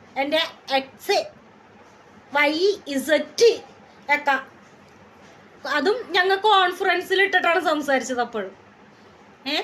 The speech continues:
അല്ലാണ്ട് പിന്നെ വിളിക്കണത് ഏട്ടനാണ്. പിന്നെ ആരാ വിളിച്ചെന്ന് ഇവര് വ്യക്തമായിട്ട് പറയണുണ്ട്. അതെന്താണ് അവർ പറയണേന്ന് വെച്ചാൽ അവര് കാ-, തെളിവ് ത-, നിരത്തണില്ലാന്ന്.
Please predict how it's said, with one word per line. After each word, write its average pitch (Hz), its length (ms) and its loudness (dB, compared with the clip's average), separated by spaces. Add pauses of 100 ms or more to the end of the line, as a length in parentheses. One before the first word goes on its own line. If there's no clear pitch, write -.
(720)
അല്ലാണ്ട് 392 560 2
പിന്നെ 403 240 2
വിളിക്കണത് 370 540 -2
ഏട്ടനാണ്. 247 420 -4 (540)
പിന്നെ 453 380 4
ആരാ 508 240 4
വിളിച്ചെന്ന് 466 380 0
ഇവര് 440 220 2
വ്യക്തമായിട്ട് 381 720 0
പറയണുണ്ട്. 339 720 0 (520)
അതെന്താണ് 359 640 0
അവർ 415 120 -2 (120)
പറയണേന്ന് 403 420 0
വെച്ചാൽ 403 160 -2
അവര് 392 160 -6
കാ-, 403 320 2 (120)
തെളിവ് 330 380 0
ത-, 466 240 2 (120)
നിരത്തണില്ലാന്ന്. 440 680 2